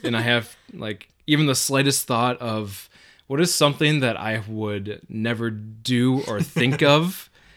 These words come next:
Speaker 1: or dream about doing, all I have to do is wait maybe five to ten seconds, and Ollie will do it.
Speaker 2: <laughs>
Speaker 1: And then I get to watch <laughs> it all just transpire, and it's awesome.
Speaker 2: Mm-hmm. We're
Speaker 1: Yeah.
Speaker 2: a good team that way.
Speaker 1: Yep, yep.
Speaker 2: Me doing the dumb stuff, and you enjoying.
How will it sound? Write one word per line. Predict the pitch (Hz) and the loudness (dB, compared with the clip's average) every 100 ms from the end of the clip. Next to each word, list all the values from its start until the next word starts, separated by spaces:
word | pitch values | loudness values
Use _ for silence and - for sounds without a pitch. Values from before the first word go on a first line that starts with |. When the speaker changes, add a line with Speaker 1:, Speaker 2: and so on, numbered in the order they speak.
| _ | _
Speaker 1:
or | 113 | -8
dream | 107 123 135 | -4 2 4
about | 147 131 127 123 | 6 6 4 4
doing, | 127 139 180 190 _ _ _ _ - | 2 2 0 -4 _ _ _ _ -4
all | 127 135 | 0 4
I | |
have | 139 135 | 2 2
to | |
do | 131 131 131 | 4 6 6
is | 117 104 | 2 -2
wait | 107 117 120 | 0 0 2
maybe | 120 117 110 | 0 -2 -2
five | - 110 113 | 0 0 0
to | 110 | -2
ten | 127 120 | -2 -2
seconds, | - 113 151 160 - | 0 2 2 2 0
and | 120 | -2
Ollie | 113 117 120 | -2 -2 0
will | 107 | -2
do | 98 117 165 120 | -2 4 6 6
it. | 107 294 - 277 | 4 0 -2 0
Speaker 2:
<laughs> | 190 - 170 - 160 | 0 2 0 0 -2
Speaker 1:
And | 143 123 | 0 6
then | 139 147 143 | 8 8 6
I | 127 | 4
get | 135 143 | 4 6
to | 165 | 6
watch | 147 151 123 - | 8 6 6 6
<laughs> | - | 8
it | 180 | 10
all | 147 147 | 10 8
just | 139 135 | 4 0
transpire, | - 135 127 - 127 147 190 202 | 2 2 0 0 2 4 4 2
and | 139 135 131 | 0 2 0
it's | - 135 - | -2 -6 -2
awesome. | 117 160 120 98 _ - | -2 -2 -4 -10 _ -16
Speaker 2:
Mm-hmm. | 131 139 147 143 170 - 156 | -10 -8 -6 -8 -8 -10 -10
We're | 151 139 | 0 2
Speaker 1:
Yeah. | 113 | 2
Speaker 2:
a | 135 | 0
good | - | -4
team | 147 135 | -6 -4
that | 120 107 | -6 -6
way. | 110 110 117 | -10 -10 -6
Speaker 1:
Yep, | 120 127 269 - 131 | -2 -2 -4 -12 -8
yep. | 127 120 | -4 -4
Speaker 2:
Me | 120 123 | -4 -4
doing | 127 127 | -4 -4
the | 127 | -6
dumb | 117 127 120 | -4 -4 -4
stuff, | 113 - 117 135 233 - 285 - | -6 -4 -2 2 4 4 2 0
and | 156 135 | 0 0
you | 131 | 0
enjoying. | 131 123 120 117 110 | 0 -2 -4 -6 -10